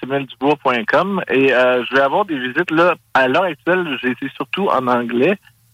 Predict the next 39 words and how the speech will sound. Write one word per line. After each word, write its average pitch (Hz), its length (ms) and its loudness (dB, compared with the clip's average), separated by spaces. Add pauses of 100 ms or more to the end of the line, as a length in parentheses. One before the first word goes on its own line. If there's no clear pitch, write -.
Mais, 123 200 4
euh, 123 320 2
dans 123 160 2
le 127 80 -2
mois, 143 240 2
là, 151 180 2
de 120 300 0 (100)
juillet, 143 460 0 (160)
juin, 135 340 2 (560)
euh, 104 360 2 (140)
puis, 123 340 2
euh, 110 240 2
à 120 160 4
août, 180 260 -4
je 127 60 4
vais 117 80 4
rajouter, 113 480 0
là, 131 140 2 (120)
quelques 120 340 0
dates, 131 240 0
là, 123 400 2
en 120 140 2
français, 123 420 -2
là, 127 140 2
euh, 113 260 2 (440)
sur 131 100 0
une 123 80 0
base, 135 240 2
euh, 117 180 2
quand 131 140 2
même 139 220 2
hebdomadaire, 127 720 2
là. 160 200 0 (480)
Euh, 110 920 2 (260)
mais 123 160 2 (120)
surtout, 151 340 0 (120)
si 175 100 4
vous 151 80 -2
voulez 147 300 2